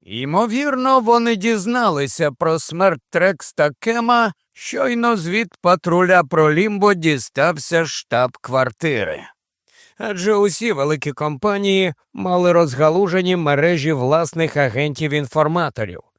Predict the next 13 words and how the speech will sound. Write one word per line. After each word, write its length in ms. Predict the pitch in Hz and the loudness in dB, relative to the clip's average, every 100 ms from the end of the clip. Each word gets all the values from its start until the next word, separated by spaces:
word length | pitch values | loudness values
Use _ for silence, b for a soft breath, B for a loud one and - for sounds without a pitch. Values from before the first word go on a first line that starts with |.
| b b b b b | b b b b b
І 120 | - | -2
оскільки 840 | - 185 - 208 202 156 117 123 | 0 0 -2 -2 -2 -2 -4 -8
Трекст 540 | 110 143 156 139 - - | -4 -2 -2 -2 -10 -4
Кем 420 | 185 170 147 127 | 0 0 -2 -6
загинув, 760 | 110 131 160 131 185 143 127 | -4 0 0 0 -2 -2 -4
не 180 | 135 151 | -2 -2
залишивши 720 | 131 156 175 156 151 120 147 | 0 0 -2 -4 -6 -6 -8
спадкоємців, 1040 | 127 - 131 - 123 117 139 190 - 254 240 b b b b | -8 -8 -10 -8 -8 -6 -6 -4 -4 -4 -4 b b b b
вони 420 | 143 190 214 262 | 0 2 2 0
побачили 800 | 202 247 208 202 220 233 214 214 | 2 2 4 4 4 4 4 4
тут 300 | - 196 160 | 2 0 0
свій 320 | - 165 156 | -2 -2 -2
шанс 560 | - 180 214 240 - | -2 -2 -2 -2 -6